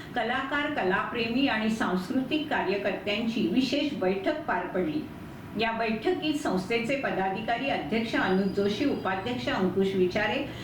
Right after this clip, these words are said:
खजिनदार सिकंदर बागी, मंगेश पवार, स्वरा जोशी, संस्थापक अध्यक्ष राकेश देवरुखकर, नयना जाधव, अरविना वावघरकर, राजेंद्र खेडेकर, ऋतुजा गावडे, मोतीराम घाणेकर, मिलिंद रानडे यांच्यासह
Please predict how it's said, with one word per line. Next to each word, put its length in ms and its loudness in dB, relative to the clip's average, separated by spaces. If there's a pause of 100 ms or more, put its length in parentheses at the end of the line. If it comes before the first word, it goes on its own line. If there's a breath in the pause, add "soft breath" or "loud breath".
(180 loud breath)
खजिनदार 540 2
सिकंदर 520 0
बागी, 400 -2
मंगेश 420 2
पवार, 380 0
स्वरा 380 0
जोशी, 580 0 (540)
संस्थापक 580 0
अध्यक्ष 360 0
राकेश 440 2
देवरुखकर, 540 2 (440 loud breath)
नयना 340 2
जाधव, 520 2
अरविना 440 2
वावघरकर, 680 2 (520)
राजेंद्र 460 2
खेडेकर, 600 2
ऋतुजा 380 2
गावडे, 360 2
मोतीराम 580 2
घाणेकर, 440 2
मिलिंद 360 2
रानडे 460 2
यांच्यासह 680 2